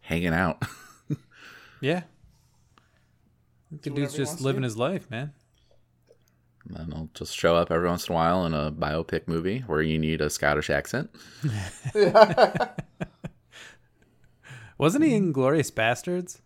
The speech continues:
Speaker 3: He was, yes.
Speaker 2: Yeah, like, he just shows, like, I think he
Speaker 1: He's
Speaker 2: just gets
Speaker 1: Winston,
Speaker 2: presented.
Speaker 1: no, not
Speaker 2: Yeah, he's
Speaker 1: Winston
Speaker 2: like,
Speaker 1: Churchill.
Speaker 2: Oh, I
Speaker 1: forget
Speaker 2: can't,
Speaker 1: who he
Speaker 2: I
Speaker 1: was.
Speaker 2: can't, I remember who, who he
Speaker 3: General
Speaker 2: played.
Speaker 3: Ed Fenech.
Speaker 1: Yeah, that's
Speaker 2: Yeah.
Speaker 1: who it was.
Speaker 2: I just, he just, I think he just gets presented with options. He's like, "Yeah, sure.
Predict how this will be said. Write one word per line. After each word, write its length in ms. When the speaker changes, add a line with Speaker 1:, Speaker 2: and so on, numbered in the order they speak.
Speaker 3:
He 100
was, 460
yes. 180
Speaker 2:
Yeah, 180
like, 180
he 120
just 200
shows, 340
like, 220
I 80
think 180
he 80
Speaker 1:
He's 100
Speaker 2:
just 140
gets 80
Speaker 1:
Winston, 60
Speaker 2:
presented. 520
Speaker 1:
no, 160
not 100
Speaker 2:
Yeah, 20
he's 60
Speaker 1:
Winston 220
Speaker 2:
like, 60
Speaker 1:
Churchill. 400
Speaker 2:
Oh, 60
I 20
Speaker 1:
forget 160
Speaker 2:
can't, 140
Speaker 1:
who 60
he 20
Speaker 2:
I 40
Speaker 1:
was. 80
Speaker 2:
can't, 120
I 100
remember 440
who, 180
who 160
he 40
Speaker 3:
General 340
Speaker 2:
played. 60
Speaker 3:
Ed 280
Fenech. 640
Speaker 1:
Yeah, 240
that's 160
Speaker 2:
Yeah. 60
Speaker 1:
who 140
it 80
was. 180
Speaker 2:
I 40
just, 260
he 140
just, 180
I 120
think 180
he 80
just 180
gets 140
presented 460
with 180
options. 420
He's 140
like, 140
"Yeah, 140
sure. 340